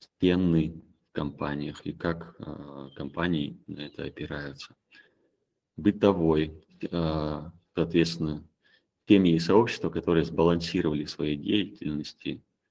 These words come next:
человеческое и технологичное. Ну, то есть здесь можно здесь посмотреть, что мы видим, что семьи или команды, которые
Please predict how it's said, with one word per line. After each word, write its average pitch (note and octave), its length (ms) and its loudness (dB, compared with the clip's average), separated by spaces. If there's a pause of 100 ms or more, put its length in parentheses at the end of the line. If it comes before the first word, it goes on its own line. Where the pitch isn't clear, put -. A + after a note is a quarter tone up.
(180)
человеческое D#2+ 560 0
и - 20 -6
технологичное. - 960 -8 (300)
Ну, G#2 60 -4
то G#2 60 2
есть E2+ 120 2
здесь E2+ 240 -6
можно E2+ 320 2
здесь - 320 -10 (520)
посмотреть, E2 600 0
что - 840 -2 (500)
мы E2 240 0
видим, E2+ 320 2
что - 460 -8 (580)
семьи E2+ 760 2 (160)
или D#2+ 160 -6
команды, F2 720 2 (640)
которые E2+ 640 0